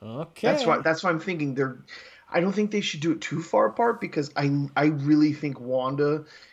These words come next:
Speaker 2: is going to lead into that, and then that is going to lead into Doctor Strange.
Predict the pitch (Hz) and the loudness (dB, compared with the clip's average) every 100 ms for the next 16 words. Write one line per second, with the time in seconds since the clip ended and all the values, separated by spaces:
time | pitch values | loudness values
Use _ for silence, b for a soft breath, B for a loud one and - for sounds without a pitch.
0 | B - 139 - - 151 147 143 156 139 | B -2 -2 -2 2 2 2 0 -4 -2
1 | 135 143 135 135 139 135 170 165 170 175 | -2 -2 0 0 0 0 0 2 2 2
2 | - 139 135 131 127 131 135 123 135 131 | -2 -2 0 0 2 2 0 -4 -6 -4
3 | 131 131 135 143 135 135 - 131 123 117 | -6 -4 -4 -4 -4 -6 -6 -6 -6 -2
4 | 131 - 135 - - 120 69 | 0 0 -6 -8 -6 -4 -6